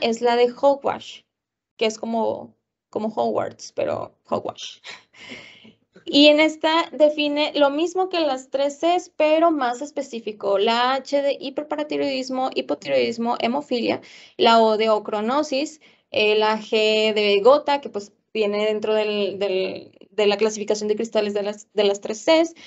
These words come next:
Enfermedad de Wilson, que es igual, una, un acúmulo de hier-, de, perdón, de cobre. Este, la A de artritis, amiloidosis, acromegalia, que también lo hemos mencionado en la tres C,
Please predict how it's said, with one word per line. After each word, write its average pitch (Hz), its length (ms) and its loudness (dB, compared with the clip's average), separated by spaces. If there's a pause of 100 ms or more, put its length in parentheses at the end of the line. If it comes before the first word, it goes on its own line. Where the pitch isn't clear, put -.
(120)
Enfermedad 226 520 4
de 214 100 2
Wilson, 277 640 2
que 214 80 -2
es 202 160 -6
igual, 247 480 2
una, 208 320 -4
un 202 400 -12
acúmulo 214 480 -6
de 196 160 -2
hier-, 277 300 4
de, 214 460 4
perdón, 208 220 0
de 202 80 -2
cobre. 302 320 2 (800)
Este, 226 460 2
la 214 320 6
A 233 260 2
de 233 80 2
artritis, 330 880 0
amiloidosis, 233 1000 2
acromegalia, 233 640 0
que 208 100 -12
también 196 300 -4
lo 208 80 -2
hemos 220 240 0
mencionado 226 460 -2
en 226 60 -2
la 226 180 0
tres 262 240 2
C, 349 180 -2